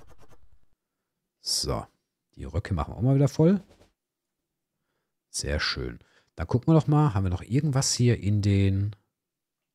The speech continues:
Ne, in den Kabinen haben wir nichts mehr. Da haben wir alles aufgeräumt. Und, ähm, jetzt müssen wir mal gucken, was wir denn alles bestellen müssen. Wir brauchen Hosen, wir brauchen auf jeden Fall auch... Ähm,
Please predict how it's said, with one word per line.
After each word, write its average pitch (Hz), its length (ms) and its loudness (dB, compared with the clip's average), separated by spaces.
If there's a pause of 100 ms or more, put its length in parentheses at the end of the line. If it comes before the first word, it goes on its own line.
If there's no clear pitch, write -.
(440)
Ne, 69 160 -6 (180)
in - 60 -20
den - 100 -6
Kabinen 92 360 2
haben 82 120 2
wir 87 60 0
nichts 175 240 0
mehr. 185 260 6
Da 113 100 0
haben 90 80 2
wir 85 40 2
alles 80 180 0
aufgeräumt. 123 640 2 (720)
Und, 80 680 0
ähm, 80 320 0
jetzt 85 120 -6
müssen 104 140 0
wir 101 40 0
mal 78 80 0
gucken, 127 440 0
was - 220 0
wir 104 80 2
denn 90 180 0
alles 80 240 -4
bestellen 76 720 -4
müssen. 73 500 -2 (360)
Wir 85 120 -2
brauchen 82 520 -2
Hosen, 180 560 4
wir 110 100 4
brauchen 98 680 2
auf - 300 -4
jeden 101 240 0
Fall 90 340 0
auch... 80 520 -2
Ähm, 78 520 -2